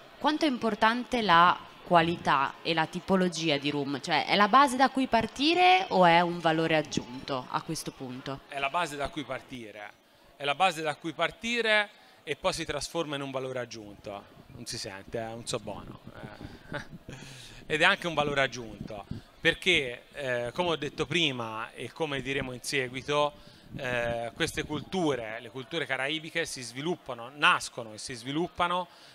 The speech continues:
Speaker 2: grazie alla cultura del rum, perché ovviamente, eh, nel, eh, in queste isole vengono,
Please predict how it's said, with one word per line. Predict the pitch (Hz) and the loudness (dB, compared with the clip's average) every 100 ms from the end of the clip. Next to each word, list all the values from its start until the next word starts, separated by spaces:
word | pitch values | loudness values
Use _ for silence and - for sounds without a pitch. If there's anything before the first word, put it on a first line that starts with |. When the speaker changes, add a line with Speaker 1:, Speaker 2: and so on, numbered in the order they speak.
| - | -20
Speaker 2:
grazie | 120 147 151 147 - 170 170 - | 0 6 6 4 -2 0 -2 -4
alla | 135 127 | -6 -6
cultura | 143 120 160 151 | -8 -8 -2 -2
del | 131 | -2
rum, | 127 139 113 107 101 - - - - | -4 -6 -8 -12 -18 -20 -20 -20 -16
perché | 135 - | -12 -10
ovviamente, | 131 147 175 156 - 131 117 - - - | -6 -2 0 -2 -4 -6 -8 -18 -20 -18
eh, | - 131 123 120 120 | -8 -4 -2 -2 -4
nel, | 127 147 143 139 | 0 2 4 2
eh, | 131 127 123 143 139 123 120 117 113 117 | 2 0 -2 -6 -6 -4 -4 -4 -6 -8
in | 139 | -10
queste | - 143 - | -8 -6 -2
isole | 165 156 143 127 | -2 0 0 2
vengono, | 139 139 139 131 127 | 2 2 0 -4 -4